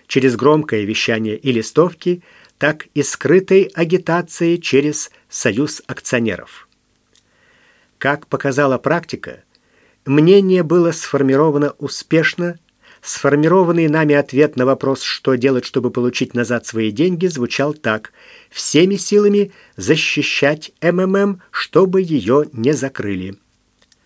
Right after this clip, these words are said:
Что касается вопроса «Кто виноват?», то от ответа на него зависело, против кого развернется недовольство вкладчиков. Выбор,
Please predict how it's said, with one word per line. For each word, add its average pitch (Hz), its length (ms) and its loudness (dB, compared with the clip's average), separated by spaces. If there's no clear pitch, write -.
Что - 320 0
касается 220 500 4
вопроса 202 580 4
«Кто - 360 2
виноват?», 185 760 0
то 135 280 4
от 135 200 -4
ответа 135 480 0
на 123 100 0
него 117 420 0
зависело, 123 760 -2
против 156 540 0
кого 151 400 4
развернется 160 840 0
недовольство 131 680 0
вкладчиков. - 920 -8
Выбор, 214 460 2